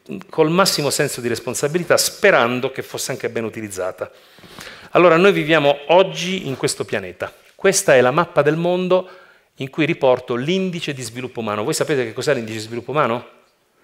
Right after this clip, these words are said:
Allora, l'indice di sviluppo umano è un numeretto inventato dagli economisti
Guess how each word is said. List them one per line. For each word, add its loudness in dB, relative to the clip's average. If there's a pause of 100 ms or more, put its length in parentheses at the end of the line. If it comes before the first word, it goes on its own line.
(340)
Allora, 0
l'indice -2
di -6
sviluppo -4
umano -4
è -2
un -4
numeretto -2
inventato -2
dagli -2
economisti -8